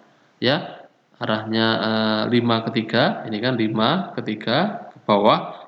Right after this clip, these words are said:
yang satunya lima ke tiga itu ke atas, ya kan? Saling berlawanan, ya kan?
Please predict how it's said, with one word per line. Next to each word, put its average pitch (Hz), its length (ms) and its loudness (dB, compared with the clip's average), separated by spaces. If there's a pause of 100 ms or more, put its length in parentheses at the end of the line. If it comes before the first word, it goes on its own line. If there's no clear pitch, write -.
yang 120 160 -4
satunya 123 320 0
lima 156 320 2
ke - 80 0
tiga 156 480 0
itu 160 320 -4
ke - 80 -6
atas, - 640 -6
ya 85 160 -6
kan? 151 240 0
Saling 135 400 0
berlawanan, 101 1800 -4
ya 101 240 -6
kan? 170 320 -2